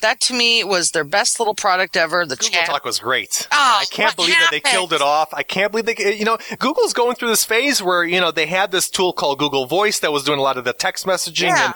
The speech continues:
Speaker 2: and, and telephony side. Then they had Google Hangouts, which was just for I M and sort of Skype style functionality. And then Google said, you know, about a year and a half, two years ago, they said, Well, we're gonna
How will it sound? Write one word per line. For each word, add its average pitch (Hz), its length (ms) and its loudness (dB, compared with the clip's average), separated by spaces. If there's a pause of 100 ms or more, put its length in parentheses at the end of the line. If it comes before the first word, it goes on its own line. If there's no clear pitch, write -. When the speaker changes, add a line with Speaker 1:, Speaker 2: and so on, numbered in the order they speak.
(100)
Speaker 2:
and, - 80 -6
and 151 140 -2
telephony 180 500 0
side. 175 380 0
Then 151 100 0
they 143 80 0
had 139 140 0
Google 156 240 0
Hangouts, 170 420 0
which 147 160 -4
was 123 120 0
just 147 220 -2
for 147 100 -2
I 127 180 2
M 156 260 2
and 127 80 -2
sort 135 160 0
of 113 60 -2
Skype 170 340 -2
style 170 240 -2
functionality. 165 720 0 (220)
And 226 100 0
then 247 100 2
Google 233 260 -2
said, 202 300 0
you 185 140 0
know, 160 160 2
about 151 160 0
a 151 40 -4
year 175 160 0
and 175 80 2
a - 20 2
half, 175 140 -2
two 170 100 -2
years 185 180 2
ago, 185 300 0
they 151 180 0
said, 143 180 0
Well, 196 240 2
we're 165 100 -2
gonna 156 160 0